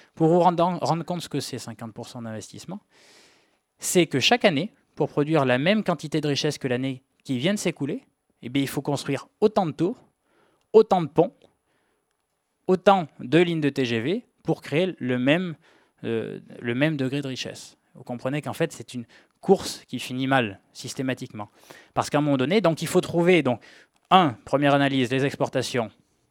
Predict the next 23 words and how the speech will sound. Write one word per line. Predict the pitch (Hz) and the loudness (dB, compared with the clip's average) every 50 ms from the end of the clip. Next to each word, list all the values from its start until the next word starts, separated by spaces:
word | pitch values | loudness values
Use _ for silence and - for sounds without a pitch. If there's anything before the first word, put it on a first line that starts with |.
| _ _ _ | _ _ _
Euh, | - - - 131 123 127 _ _ _ _ _ _ _ - | -20 -20 -20 -20 -20 -20 _ _ _ _ _ _ _ -6
est-ce | 127 127 - | -4 -4 -4
que | - - | -2 0
la | 123 120 | 0 0
demande | 117 123 120 123 120 117 | 0 0 -2 -2 -2 -2
intérieure | 110 - 113 110 127 131 123 | -2 -2 -2 0 0 -2 -2
des | 113 107 101 110 | -2 -6 -4 -2
Européens | 123 120 123 117 - 131 123 | -2 -2 -2 -2 -4 -4 -6
et | 120 | -4
des | 117 110 110 | -4 -6 -6
Américains | 107 110 107 107 104 - - 113 113 - _ - - - _ _ - | -6 -6 -6 -6 -8 -8 -10 -10 -10 -12 _ -20 -20 -20 _ _ -12
est | 110 110 | -12 -10
très | - - 113 | -8 -8 -10
florissante ? | - - 113 107 110 104 - - 110 104 98 - _ _ _ _ _ _ _ _ _ - | -6 -6 -6 -6 -4 -6 -8 -8 -10 -10 -12 -16 _ _ _ _ _ _ _ _ _ -8
Moyen. | 117 117 117 113 107 110 131 196 277 - _ _ _ _ _ _ _ - _ _ _ _ _ _ _ - | 0 2 2 2 2 0 -2 -2 -4 -8 _ _ _ _ _ _ _ -20 _ _ _ _ _ _ _ -10
Hein, | 107 117 151 | -8 -6 -6
elle | 165 | -6
s'effondre | - - 107 - - 110 104 101 101 | -6 -8 -8 -6 -6 -6 -4 -4 -4
pas, | - - 123 143 | 0 0 0 0
mais | 131 107 98 | 0 -4 -6
moyen. | 101 104 110 107 107 101 110 156 | -4 0 0 0 0 0 -4 -6
Enfin, | - - 117 | -6 -6 -6
dans, | 101 98 101 | -8 -8 -8